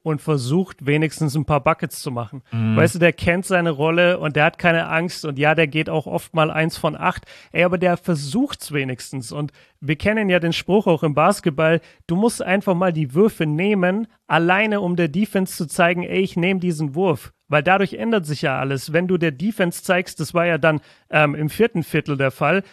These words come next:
Speaker 1: äh, auch von den Lakers bei Chris Paul. Chris Paul hat ja keine Dreier genommen, weil, weil seine Schulter so, so kaputt war und er ist null von drei gegangen. Und die Lakers haben ihn dann einfach immer einen Meter stehen lassen.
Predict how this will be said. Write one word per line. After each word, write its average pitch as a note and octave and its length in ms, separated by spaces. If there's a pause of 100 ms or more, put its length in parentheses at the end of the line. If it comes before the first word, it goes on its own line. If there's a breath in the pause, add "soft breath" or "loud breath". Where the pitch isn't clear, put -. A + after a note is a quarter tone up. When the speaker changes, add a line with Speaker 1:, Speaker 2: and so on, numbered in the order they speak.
(180 soft breath)
Speaker 1:
äh, D#3 280
auch E3+ 260
von F3+ 180
den D#3 140
Lakers F3 380
bei D#3+ 140
Chris - 280
Paul. E3 240
Chris - 240
Paul E3 260
hat D3 100
ja D3 140
keine D3 300
Dreier D3+ 340
genommen, C#3 480
weil, C#3 320
weil D3 140
seine C#3 180
Schulter E3 380
so, C3+ 300
so C3 160
kaputt D#3 420
war F3 240
und C#3 100
er C#3 80
ist C3+ 140
null D3+ 180
von C#3+ 220
drei D3 220
gegangen. C#3 480 (340 loud breath)
Und E3 260
die D#3 80
Lakers F#3+ 380
haben F#3 120
ihn F3+ 60
dann E3+ 140
einfach E3+ 240
immer D3+ 160
einen C#3+ 80
Meter E3+ 260
stehen F#3+ 300
lassen. B2+ 360